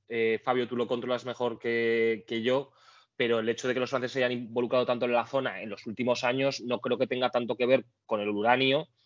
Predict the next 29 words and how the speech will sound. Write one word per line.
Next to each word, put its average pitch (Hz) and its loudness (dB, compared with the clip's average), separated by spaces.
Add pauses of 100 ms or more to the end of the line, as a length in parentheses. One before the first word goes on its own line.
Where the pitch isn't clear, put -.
(260)
como 107 0
con 107 -4
esta 113 -6
situación 127 -2
de 127 2
seguridad 123 4
que 110 -4 (460)
todos 117 0
sabemos 120 2
que 104 -10
si - -8
el 98 -8
Sahel - -6
se 123 -4
desestabiliza 113 0
y 98 -8
hay 98 -4
muchos 104 -4
problemas 110 0
en 110 -6
esa 104 0
zona, 120 2 (640)
eh, 87 -8
una 104 2
guerra, 110 8
Dios 104 -10
no 110 -4
lo 110 -2
quiera, 131 0